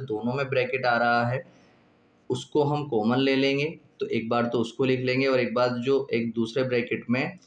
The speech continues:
जो ये बाकी जो बाहर बाहर वाले हैं इनको लिख लेंगे, टू एक्स और प्लस वन,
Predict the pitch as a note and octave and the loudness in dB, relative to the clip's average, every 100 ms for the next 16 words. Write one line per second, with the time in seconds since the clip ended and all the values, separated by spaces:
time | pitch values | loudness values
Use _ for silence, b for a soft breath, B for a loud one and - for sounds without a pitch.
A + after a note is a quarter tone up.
0 | B B - G#2+ C3 C3+ C3 C3 A2+ - | B B -10 -2 0 2 2 0 -4 -12
1 | - G#2+ G#2+ - - B2 C3 A2 A2 A#2 | -12 -6 -2 -2 -2 -2 0 0 0 0
2 | A#2+ B2 B2 A#2 A#2 B2+ B2+ C3+ A2+ G#2+ | 0 0 0 2 2 0 -2 -2 -4 -4
3 | G2+ G2 G2 G2 F#2+ G2+ G#2+ - A#2+ B2 | -2 -4 -4 -8 -6 -4 -4 -2 0 2
4 | C3 - - G#2+ A#2 A#2+ - - A#2+ D3+ | 2 -2 -6 -2 -2 -2 -8 -2 0 0
5 | - - - F#2+ F#2 F2+ | -4 -16 -16 -6 -4 -4